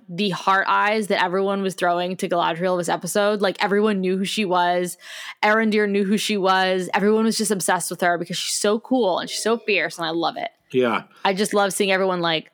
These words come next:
Speaker 1: <gasps> "Who
Speaker 2: Her,
Speaker 1: is
Speaker 2: like,
Speaker 1: that?"
Speaker 2: her, like, dodging spears by flipping off of the
Speaker 1: Oh my God,
Speaker 2: horse.
Speaker 1: so much cool horse stuff this episode.
Speaker 2: Yeah.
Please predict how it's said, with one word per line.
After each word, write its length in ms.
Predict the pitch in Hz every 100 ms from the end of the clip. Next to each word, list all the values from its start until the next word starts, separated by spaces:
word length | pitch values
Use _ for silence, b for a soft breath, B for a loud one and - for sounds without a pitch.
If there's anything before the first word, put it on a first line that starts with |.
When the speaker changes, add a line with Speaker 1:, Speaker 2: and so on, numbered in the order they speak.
| _
Speaker 1:
<gasps> 220 | - -
"Who 760 | 165 175 165 165 156 139 - 175
Speaker 2:
Her, 160 | 233
Speaker 1:
is 60 | 233
Speaker 2:
like, 200 | 151 127
Speaker 1:
that?" 760 | 185 185 262 262 240 214 185 165
Speaker 2:
her, 100 | 170
like, 440 | 170 143 113 113
dodging 800 | 139 135 135 127 135 131 131 120
spears 600 | - - - 127 131 123
by 200 | 110 117
flipping 500 | 107 - 127 - 120 107 104
off 340 | 104 101 -
of 240 | 113 98
the 360 | 101 101 101 95
Speaker 1:
Oh 140 | 98 190
my 120 | 185
God, 280 | 175 165 165
Speaker 2:
horse. 240 | 131 175
Speaker 1:
so 180 | 254 262
much 240 | 285 -
cool 220 | 277 269
horse 220 | 240 233 226
stuff 260 | 202 170
this 180 | 175 170
episode. 520 | 156 165 160 139 151
Speaker 2:
Yeah. 380 | 127 127 110